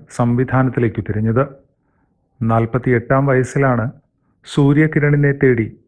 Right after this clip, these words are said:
അകാല മരണം എത്തിയത്. അടുത്തിടെയായി നിരവധി ആരോഗ്യ പ്രശ്നങ്ങൾ അദ്ദേഹത്തിനുണ്ടായിരുന്നു. മഞ്ഞപ്പിത്തം ബാധിച്ച് കഴിഞ്ഞ കുറച്ച് ദിവസങ്ങളായി ആശുപത്രിയിൽ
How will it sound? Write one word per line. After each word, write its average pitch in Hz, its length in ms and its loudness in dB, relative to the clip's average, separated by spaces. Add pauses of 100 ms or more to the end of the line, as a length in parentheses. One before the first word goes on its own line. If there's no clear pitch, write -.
(120)
അകാല 127 400 0
മരണം 110 500 -2
എത്തിയത്. 113 460 -4 (440)
അടുത്തിടെയായി 165 800 2 (160)
നിരവധി 147 840 0
ആരോഗ്യ 135 480 2
പ്രശ്നങ്ങൾ 120 580 -4 (380)
അദ്ദേഹത്തിനുണ്ടായിരുന്നു. 110 1080 -4 (340)
മഞ്ഞപ്പിത്തം 127 560 0
ബാധിച്ച് 127 560 0
കഴിഞ്ഞ 127 240 -2
കുറച്ച് 127 380 -4
ദിവസങ്ങളായി 127 680 -2 (500)
ആശുപത്രിയിൽ 123 720 0